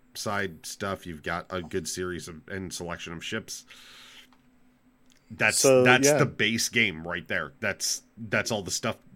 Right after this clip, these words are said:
Speaker 1: that's all the pieces and parts they need. Then they just gotta go deep dive and flesh 'em out.
Speaker 2: Yeah, so you've got, uh, basically after that, uh, I would assume that they'll probably start to call beta from four point oh onwards.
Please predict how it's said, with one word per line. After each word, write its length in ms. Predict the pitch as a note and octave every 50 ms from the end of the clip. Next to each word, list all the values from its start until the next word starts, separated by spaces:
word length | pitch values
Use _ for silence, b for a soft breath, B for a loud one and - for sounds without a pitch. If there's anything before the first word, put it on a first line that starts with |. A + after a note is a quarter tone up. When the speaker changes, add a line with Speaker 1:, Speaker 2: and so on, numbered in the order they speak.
| G#2 F#2
Speaker 1:
that's 220 | G#2+ G2 - -
all 180 | - G#2+ A2+ G#2
the 80 | A2
pieces 340 | - - A#2+ A#2 A#2+ A2+ G2
and 100 | G#2 G2
parts 240 | - A2+ G#2+ G2+ -
they 100 | - G2+
need. 300 | G2+ G#2+ G#2+ G2 F#2 D#2
Then 140 | - F#2 F2
they 100 | F#2 F#2
just 180 | D#2 F#2 F2+ -
gotta 200 | G#2+ F#2+ F#2+ F2
go 160 | - F#2+ F#2
deep 280 | E2 G2 G2 - -
dive 240 | - F#2+ F#2 F#2 F2
and 100 | F2+ E2 -
flesh 240 | F2+ F#2 F2 -
'em 80 | F2 E2
out. 140 | E2 D2 - _ _ _ _ _ _ _ _ _ _ _ _ _ b b b b b b b b
Speaker 2:
Yeah, 260 | - E3 D#3 D3 C3 A#2+ -
so 320 | - - - D#3+ D3 C#3 C#3
you've 280 | C3+ C#3 C3+ B2 -
got, 400 | - D3 C#3 C#3 C3 - - -
uh, 420 | D3 C3 B2+ B2 B2 B2 B2 A#2+ A2+ -
basically 960 | C#3 C3 C3 - - C3+ A#2+ - - - - B2+ B2+ B2 B2 B2 B2 A#2+ A#2
after 300 | - B2+ A#2+ - - B2
that, 440 | A2+ B2 A#2+ A2+ A2 - - - - - - _
uh, 260 | - A#2+ A#2 A2+ A2 - -
I 140 | - B2 B2+
would 260 | B2+ B2+ B2 B2 - -
assume 680 | - A#2 - - - - - - - D3+ D3+ C#3 B2 A#2
that 160 | A2+ A2+ -
they'll 140 | A2+ A#2 A2
probably 400 | G#2+ - - A#2+ A2+ G#2+ A2+ A2
start 240 | - - A#2+ G#2 -
to 60 | -
call 220 | - - A2 A2
beta 460 | G#2 G#2 A2 G#2+ A2 A2 - - G#2 G2+
from 220 | - - G#2+ G#2
four 200 | - - A2 G#2
point 220 | - - G#2+ G2 G2+
oh 140 | G2+ G2+ G2+
onwards. 540 | G#2+ G#2 G2+ G2+ G2+ G2+ G2 - - -